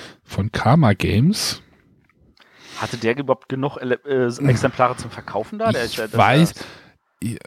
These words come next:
Speaker 1: kann das sein, dass das auch ein bisschen manipuliert ist?
Speaker 2: Definiere manipuliert.
Speaker 1: Naja, es gab eine Kickstar-, Kickstarter-Kampagne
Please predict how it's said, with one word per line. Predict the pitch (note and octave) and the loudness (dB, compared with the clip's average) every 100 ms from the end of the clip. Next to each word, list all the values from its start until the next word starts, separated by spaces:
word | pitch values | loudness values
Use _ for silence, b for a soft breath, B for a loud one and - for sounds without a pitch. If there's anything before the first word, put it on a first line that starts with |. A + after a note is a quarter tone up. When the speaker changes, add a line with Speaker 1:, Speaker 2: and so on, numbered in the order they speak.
| G1+ - _ | -18 -20 _
Speaker 1:
kann | - B2 | 0 4
das | D#3 | 6
sein, | D3 C3+ | 6 6
dass | C#3+ | 4
das | C#3+ - | 2 0
auch | B2+ | 0
ein | B2 | 2
bisschen | B2 C#3 | 0 2
manipuliert | A#2 A#2 A#2+ - G2 F#2 G#2+ | 2 2 2 -2 -4 -2 -2
ist? | - G3+ - - _ _ _ _ _ b b b b b _ | -2 -6 -8 -16 _ _ _ _ _ b b b b b _
Speaker 2:
Definiere | B2 - D3+ F3+ | -12 -8 -6 -4
manipuliert. | D#3 C#3 B2+ A#2+ D3+ G2 - B B B B B - | -4 -8 -10 -12 -10 -10 -10 B B B B B -4
Speaker 1:
Naja, | G#2+ B2 | 2 4
es | C3 | 4
gab | - C3 | 4 4
eine | C#3 C#3+ | 4 4
Kickstar-, | D#3+ - - G2 G2 G#2 _ - | 2 2 2 2 0 -10 _ -4
Kickstarter-Kampagne | - - - G2 F#2+ F#2 - E2+ - E2+ E2 E2+ | -4 -2 0 0 2 -2 -4 -6 -6 -6 -6 -6